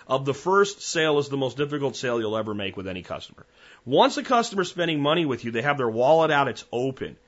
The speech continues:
If you just put other shit in front of them, they'll buy it. That's why they have all the candy and crap at the c-, checkout counter, magazines and stuff like that. I'm bored, I'm in line, I'll read a magazine. Oh, there's a recipe I could make.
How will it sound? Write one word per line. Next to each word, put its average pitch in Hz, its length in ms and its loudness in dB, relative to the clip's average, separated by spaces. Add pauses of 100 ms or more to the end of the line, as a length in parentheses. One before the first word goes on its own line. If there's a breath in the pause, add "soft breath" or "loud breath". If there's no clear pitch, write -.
(220 soft breath)
If 117 160 -8
you 170 80 -2
just 202 160 -4
put 208 200 2
other 196 220 8
shit - 260 2
in 151 80 -4
front 160 260 0
of 143 60 2
them, 131 140 -2
they'll 117 120 -2
buy 139 240 6
it. 95 80 -6
That's 156 160 -2
why 165 120 4
they 175 40 6
have 160 100 4
all 156 120 2
the 139 80 -6
candy 151 420 -2
and 139 100 -4
crap 147 320 2
at 127 120 -2
the 120 140 -12
c-, - 100 -8
checkout 139 480 -4
counter, 139 420 0 (240 loud breath)
magazines 139 680 0
and 135 80 -8
stuff 139 300 -2
like 139 240 0
that. 147 280 6 (180 loud breath)
I'm 139 260 2
bored, 143 300 6
I'm 139 200 2
in 135 120 0
line, 135 220 2
I'll 123 100 2
read 127 200 -2
a 135 40 0
magazine. 127 500 -2
Oh, 123 140 -2
there's 131 200 0
a 117 60 -6
recipe 131 480 -2
I 123 120 -2
could 117 180 -12
make. 123 460 -6